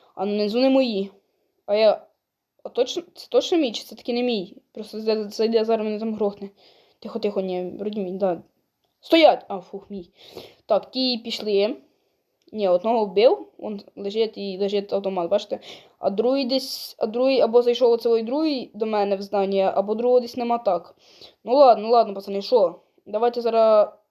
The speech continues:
давайте ми зараз кинемо гранату, опа, відтікаємо, раз, два, три. Гори, гори, ясно, щоб не погасло, опа.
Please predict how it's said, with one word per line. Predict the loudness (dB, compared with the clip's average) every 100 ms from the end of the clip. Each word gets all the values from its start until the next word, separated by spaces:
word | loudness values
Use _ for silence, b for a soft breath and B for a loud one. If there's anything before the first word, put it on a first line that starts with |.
| _
давайте | -4 0 0 0 -4
ми | -6
зараз | -4 -4 -4
кинемо | -6 -4
гранату, | -2 -2 -2 -2
опа, | 0 0 -2
відтікаємо, | -6 -14 -2 -2 2
раз, | 2 2
два, | 0 -2
три. | 0 -2 -2
Гори, | 0 4
гори, | 6 6
ясно, | 6 2 0 -4 -6 -8
щоб | -10 -4 -4 -2 -4 -2
не | -4 0
погасло, | 2 2 -2 -6 -8
опа. | -4 -2 -2